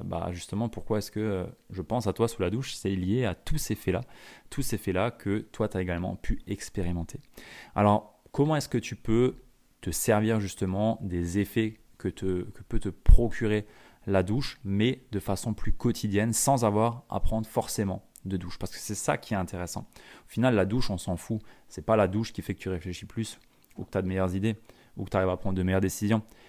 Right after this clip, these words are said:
C'est le cadre que tu mets, le cadre dans lequel tu es lorsque tu prends une douche. C'est celui-là qui est réellement influent sur tous ces, tous ces, tous ces résultats.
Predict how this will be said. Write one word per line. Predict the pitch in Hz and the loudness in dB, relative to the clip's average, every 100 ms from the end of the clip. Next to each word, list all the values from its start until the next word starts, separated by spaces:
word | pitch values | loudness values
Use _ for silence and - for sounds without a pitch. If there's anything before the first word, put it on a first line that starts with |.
| - | -20
C'est | - - 107 104 - - - | -18 -2 0 0 -6 -20 -8
le | 95 | -6
cadre | 95 131 131 113 92 - | -2 4 4 4 -2 -4
que | 101 | -8
tu | - 92 | -2 0
mets, | 95 104 98 _ _ - | 2 0 -2 _ _ -12
le | 90 | -8
cadre | - 120 107 98 92 | 2 2 2 -2 -2
dans | 92 | -4
lequel | 92 113 107 | -2 -2 -2
tu | - - - - | -4 -8 -6 2
es | 127 127 - - - - | 2 0 -14 -20 -20 -4
lorsque | 98 - 104 | -4 -4 -8
tu | 104 | -8
prends | - 95 | -6 -4
une | 92 | -4
douche. | 92 - | -6 -6
C'est | 98 | -6
celui-là | - 135 135 127 | -2 2 4 2
qui | - 101 | 0 0
est | 95 | 2
réellement | 95 98 98 98 95 - - - | 4 4 4 0 -2 -14 -20 -6
influent | 101 95 - 107 95 - - | -4 -2 0 2 2 -6 -20
sur | - - 101 85 - | -14 -4 -2 -4 -12
tous | - - | 0 0
ces, | - 101 95 90 92 | 2 0 2 0 -4
tous | - 95 | -6 -6
ces, | - 92 90 92 - | -4 -2 -4 -6 -10
tous | 95 | -10
ces | - | -6
résultats. | 92 90 87 90 - | -4 -4 -4 -6 -8